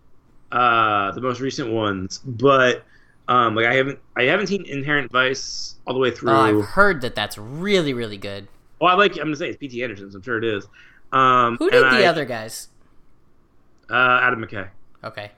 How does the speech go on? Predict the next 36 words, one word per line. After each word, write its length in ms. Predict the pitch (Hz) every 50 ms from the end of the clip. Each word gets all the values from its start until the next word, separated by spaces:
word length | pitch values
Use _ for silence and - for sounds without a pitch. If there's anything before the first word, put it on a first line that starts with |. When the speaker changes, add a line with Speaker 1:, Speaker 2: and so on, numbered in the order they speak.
| _ _ _
Speaker 2:
'cause 120 | - 147
that's 200 | 165 196 185 -
a 80 | 175 131
funny 260 | 92 117 107 - 98
movie. 340 | 92 92 92 92 98 95 - - - - - - - - - -
Speaker 1:
I 120 | 110 127 139
refuse 360 | 143 135 131 147 175 175 147
to 80 | 143 139
watch 200 | 135 131 120 113
that 120 | 127 117
fucking 220 | 113 120 107 113 117
movie. 240 | 113 110 98 98 101
Speaker 2:
What? 240 | - 381 494 554 539 - - -
Why? 420 | 190 254 427 480 427 262 147 120 - - - - - - - - - - - - - - - - 113
Speaker 1:
I 120 | 131 151
don't 180 | 147 185 247 240
like 160 | 233 226 196
Adam 220 | 202 220 220 214
McKay, 520 | 202 190 - 226 214 185 170 165 165 147 139
and 80 | 143 139
I 100 | 135 127
don't 340 | 110 107 147 160 180 196 156
like 300 | 165 160 156 156 151 -
fucking 500 | - 156 151 143 - 156 147 143 139 139
Marky 200 | 143 139 170 175
Mark, 360 | 196 165 151 147 - - -
<laughs> 0 |
so 840 | - - - 190 185 196 208 196 190 180 170 185 180 165 165 156 175
Speaker 2:
No, 220 | 233 233 214 196 170
Marky 300 | 170 190 202 214 - 254
Mark's 240 | 247 233 214 - 214
not 160 | 196 175 160
in 100 | 151 139
the 120 | 127 117 107
other 160 | 101 101 98
guy. 180 | 104 113 -